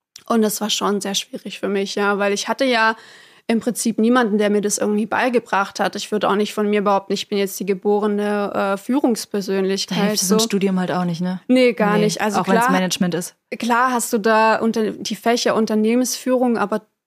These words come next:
Speaker 1: das war leider sehr theoretisch, muss ich sagen. Also so, mm, praktische Skills hab ich da jetzt keine an die Hand bekommen. Und, ähm, ja, da gab's schon sehr viele Situationen, ähm, ja, wo ich natürlich auch Fehler gemacht habe, klar, wo es nicht so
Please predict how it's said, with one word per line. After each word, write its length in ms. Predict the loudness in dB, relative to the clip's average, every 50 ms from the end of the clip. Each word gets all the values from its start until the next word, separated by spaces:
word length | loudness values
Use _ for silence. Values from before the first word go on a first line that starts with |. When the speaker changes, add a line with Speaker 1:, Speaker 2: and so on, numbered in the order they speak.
| _ _
Speaker 1:
das 320 | -4 -2 -2 -4 -6 -4
war 100 | -4 -4
leider 320 | -2 -2 -2 -4 -4 -6 -6
sehr 380 | -6 -8 -6 -4 -4 -4 -4
theoretisch, 760 | -4 -2 0 0 0 0 0 -2 -4 -6 -6 -6 -8 -8 -6 -6
muss 200 | -6 -6 -6 -10
ich 140 | -10 -10
sagen. 380 | -8 -6 -2 -2 0 0 0 0
Also 240 | -2 -2 -2 -4 -6
so, 200 | -6 -6 -10 -12 _ _ _ _
mm, 280 | -14 -12 -12 -12 -12 -14 _
praktische 460 | -6 -6 -6 -6 -6 -8 -6 -6 -6
Skills 400 | -6 -4 -2 0 0 0 0 -4
hab 120 | -6 -6 -6
ich 100 | -8 -6
da 120 | -6 -6
jetzt 180 | -6 -6 -10 -6
keine 320 | -4 -2 0 2 2 2
an 100 | 0 0
die 140 | -2 -2 -2
Hand 220 | -2 -4 -4 -4
bekommen. 420 | -8 -10 -4 -2 0 0 0 -2 -4 -6 -14 -20 -20 -20 -20 -20 -20 -20 _ _
Und, 460 | 2 2 4 4 4 2 0 0 0 0
ähm, 480 | 2 4 4 4 4 4 2 2 2
ja, 240 | 2 2 2 2 2
da 200 | 2 2 0 0 -2 -6 _
gab's 260 | -2 0 0 0 0 -2
schon 220 | 0 0 0 2
sehr 200 | 2 2 2 0
viele 800 | 0 -4 -4 -4 -2 0 0 0 2 2 2 2 2 0 -2 -4 -6 _ _ _ _ _ _ _ _ _ _ _ _ _ _ -20 -20 -16
Situationen, 840 | -4 -2 0 2 4 2 2 0 -2 -2 0 0 2 2 0 0 -2 -2
ähm, 500 | -2 -4 -2 -4 -4 -4 -4 -4 -4 -6 -8 _ _
ja, 280 | -2 -2 -2 -2 -4 -6 _ _ 0
wo 100 | 0 0
ich 120 | 2 2
natürlich 440 | -2 0 2 2 4 4 4 2 0
auch 120 | -2 -4
Fehler 300 | -2 -2 0 0 0 0
gemacht 480 | -2 -2 0 0 0 0 -2 -8 -6 -2
habe, 320 | 0 2 2 2 0 -2
klar, 380 | -6 -4 -4 -2 0 0 0 -2
wo 60 | -4
es 120 | -6 -4 -4
nicht 180 | -6 -6 -6
so 340 | -4 0 2 2 2 2 0